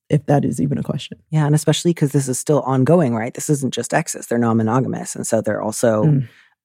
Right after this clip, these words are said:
Speaker 1: I did forget about that.
Speaker 2: you know,
Speaker 1: Yeah.
Speaker 2: because it, it didn't sound like there was anyone new, like, on the horizon, but it seems like not infrequently there's either a potential date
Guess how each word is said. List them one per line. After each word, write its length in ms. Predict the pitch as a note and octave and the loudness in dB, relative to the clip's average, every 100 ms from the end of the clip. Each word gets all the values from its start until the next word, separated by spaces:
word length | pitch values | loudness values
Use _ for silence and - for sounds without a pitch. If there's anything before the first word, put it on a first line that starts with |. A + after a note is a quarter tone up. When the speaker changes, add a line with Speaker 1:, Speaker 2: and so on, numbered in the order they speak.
| _ - | _ -4
Speaker 1:
I 100 | D3 | -2
did 200 | C#3 C3+ | 0 -2
forget 220 | D3 C#3+ | -4 -4
about 220 | D3+ E3 | -4 -8
that. 200 | - - - | -10 -10 -2
Speaker 2:
you 120 | C3+ | 0
know, 140 | D3 | 0
Speaker 1:
Yeah. 40 | D3 | -2
Speaker 2:
because 220 | - A#3+ | -4 -2
it, 100 | A#3+ A3+ | -2 -2
it 80 | A#3+ | 0
didn't 160 | A#3 | 0
sound 140 | G#3 F#3 | 0 0
like 80 | E3 | 0
there 80 | D3 | -2
was 160 | C3+ - | -2 -4
anyone 380 | C#3 C#3 C3+ B2+ | 0 2 2 2
new, 180 | B2 A#2+ | 2 0
like, 200 | A2+ - | -2 -4
on 120 | B2 | -2
the 60 | A2 | 0
horizon, 540 | A2 G2 G#2+ B2 A3 | -2 -2 -4 -2 -2
but 140 | A3+ A#3+ | -2 -4
it 100 | - | -2
seems 220 | A3+ A3 | -2 2
like 160 | A3 F#3+ | 0 2
not 220 | F#3 D#3+ | 0 0
infrequently 640 | C#3 - E3+ D3 C3 B2+ B2+ | -2 0 0 0 0 0 0
there's 180 | B2 | 0
either 180 | A#2+ A#2 | 0 -2
a 60 | A2 | -4
potential 480 | D3 - E3+ F3 D#3 | -6 0 0 2 2
date 440 | C#3+ C#3 C3 - | 2 2 0 -10